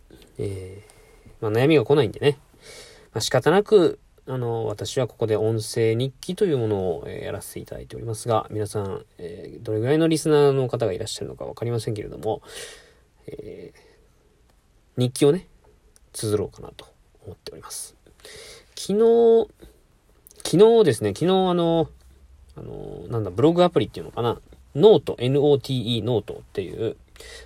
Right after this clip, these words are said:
アプリにですね、えー、ブログを書きました。まあ、ブログというか、あれは何なんでしょうね。うーん、僕よく、よくね、あの、お客さんとしての、こう、常連さん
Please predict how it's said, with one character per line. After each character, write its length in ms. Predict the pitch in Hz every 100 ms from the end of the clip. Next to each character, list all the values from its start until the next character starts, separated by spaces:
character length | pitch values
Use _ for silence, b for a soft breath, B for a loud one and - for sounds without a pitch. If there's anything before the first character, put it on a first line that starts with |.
| B
ア 100 | 113
プ 120 | 107
リ 100 | 90
に 80 | 69
で 80 | -
す 100 | -
ね、 240 | 80 - - - -
え 280 | - - 156
ー、 40 | 120
ブ 100 | 120
ロ 120 | 123
グ 300 | 123 123 - - - - _ - - _ -
を 260 | 139 - - _ _ -
書 60 | 117
き 60 |
ま 80 | 117
し 40 |
た。 120 | - - _ -
ま 80 | 107
あ、 20 |
ブ 160 | 104
ロ 140 | 135 156
グ 100 | 170
と 100 | 165
い 60 |
う 60 | 156
か、 100 | 117
あ 60 | 104
れ 60 |
は 140 | 101 92
何 280 | 101 143
な 100 | 147
ん 60 | 90
で 40 |
し 120 | - -
ょ 60 |
う 40 | -
ね。 140 | - - _ - b b b b b b _ _
う 0 |
ー 760 | 117 110 107 107 104 101 98 101
ん、 40 |
僕 200 | 131 170
よ 160 | 160 165
く、 120 | - -
よ 80 | 240
く 180 | - 131
ね、 160 | 110
あ 80 | 92
の、 120 | 98
お 60 | 117
客 300 | 226 220 -
さ 260 | - 220 208
ん 300 | 202 202 202
と 220 | - 190
し 140 | -
て 200 | - 202
の、 400 | 175 135 131 101 - - -
こ 180 | - -
う、 40 | - _ _ _
常 320 | 131 131 151 160
連 280 | 156 151
さ 240 | 139 143 131
ん 180 | 123